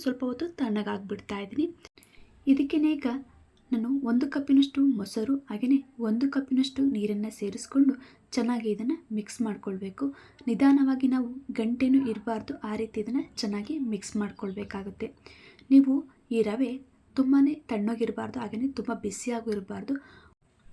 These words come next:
ಸ್ವಲ್ಪ ಬಿಸಿ ಇದ್ದಾಗ ನೀವು ಇದಕ್ಕೆ ಮೊಸರನ್ನ ಸೇರಿಸ್ಕೊಂಡು ಮಿಕ್ಸ್ ಮಾಡ್ಕೊಳ್ಬೇಕು. ಆಗ ನಿಮಗೆ ತುಂಬಾನೇ ಸಾಫ್ಟಾಗಿ ಬರುತ್ತೆ ಈ ಇಡ್ಲಿ. ನೋಡಿ, ಈಗ ಇದನ್ನ ನಾನು ಚೆನ್ನಾಗಿ ಮಿಕ್ಸ್ ಮಾಡ್ಕೊಳ್ತಾ ಇದ್ದೀನಿ. ಇದನ್ನ ನಾನು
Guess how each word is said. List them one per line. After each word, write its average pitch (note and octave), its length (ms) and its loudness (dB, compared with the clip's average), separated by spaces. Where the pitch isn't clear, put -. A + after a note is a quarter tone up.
ಸ್ವಲ್ಪ C#4 320 4
ಬಿಸಿ A#3+ 320 0
ಇದ್ದಾಗ A#3 260 -4
ನೀವು C4 180 0
ಇದಕ್ಕೆ A3+ 300 -4
ಮೊಸರನ್ನ A3 380 -4
ಸೇರಿಸ್ಕೊಂಡು G#3+ 640 -4
ಮಿಕ್ಸ್ - 300 -10
ಮಾಡ್ಕೊಳ್ಬೇಕು. F#3+ 560 -10
ಆಗ A#3+ 100 -2
ನಿಮಗೆ C4+ 240 2
ತುಂಬಾನೇ C4 360 -2
ಸಾಫ್ಟಾಗಿ C4 720 0
ಬರುತ್ತೆ A#3+ 300 -6
ಈ A3+ 40 -6
ಇಡ್ಲಿ. G#3 240 -8
ನೋಡಿ, C4 180 8
ಈಗ B3+ 100 -2
ಇದನ್ನ A3+ 260 -4
ನಾನು C4+ 140 2
ಚೆನ್ನಾಗಿ G#3 320 -4
ಮಿಕ್ಸ್ G3+ 300 -6
ಮಾಡ್ಕೊಳ್ತಾ G3+ 480 -6
ಇದ್ದೀನಿ. G#3+ 200 0
ಇದನ್ನ C#4 260 8
ನಾನು C4 180 8